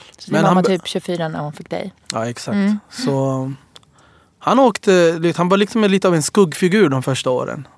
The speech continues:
Speaker 2: Det var,
Speaker 1: Intressant.
Speaker 2: jag
Speaker 1: Mm.
Speaker 2: kände till honom snarare än kände honom.
Speaker 1: Mm.
Speaker 2: Det var via, tack vare, återigen, det är mycket som är tack vare min mor. Men hon, hon,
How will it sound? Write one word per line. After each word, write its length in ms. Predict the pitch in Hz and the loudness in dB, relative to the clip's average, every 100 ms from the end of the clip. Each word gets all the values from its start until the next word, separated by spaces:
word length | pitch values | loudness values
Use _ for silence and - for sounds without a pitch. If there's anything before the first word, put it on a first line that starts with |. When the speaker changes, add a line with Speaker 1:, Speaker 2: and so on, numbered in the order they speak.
| _ | _
Speaker 2:
Det 80 | 143 | -2
var, 220 | 160 170 165 | 0 2 2
Speaker 1:
Intressant. 480 | 160 156 185 160 - | 0 0 -4 -6 -6
Speaker 2:
jag 100 | 170 | 0
Speaker 1:
Mm. 80 | 202 | 2
Speaker 2:
kände 220 | 180 170 | 2 2
till 320 | - 196 156 | 2 2 2
honom 300 | 135 131 131 | 0 -2 -4
snarare 340 | - 143 139 | -2 -2 0
än 80 | 135 | -2
kände 300 | 131 151 151 | -2 -2 0
honom. 280 | 135 127 156 - _ | -2 -2 -10 -14 _
Speaker 1:
Mm. 400 | - 240 180 196 214 | -4 -2 -2 -4 -4
Speaker 2:
Det 80 | |
var 120 | 143 156 | -2 0
via, 460 | 156 147 139 131 - _ | 2 0 -2 -6 -12 _
tack 240 | - 151 - | -6 -4 0
vare, 320 | 156 135 113 - - | 0 0 -4 -14 -4
återigen, 420 | 170 - 123 117 | -2 -2 -6 -4
det 60 | |
är 20 | 139 | 0
mycket 400 | 147 151 - 135 | 2 2 0 -4
som 60 | |
är 40 | 127 | -2
tack 200 | 131 - | -2 -2
vare 120 | 131 | -2
min 140 | 131 | 0
mor. 280 | 135 127 - - - - - _ | -2 -4 -8 -20 -20 -20 -20 _
Men 160 | 139 135 | -2 2
hon, 340 | 160 156 135 | 2 2 -2
hon, 340 | 143 143 143 | -2 0 0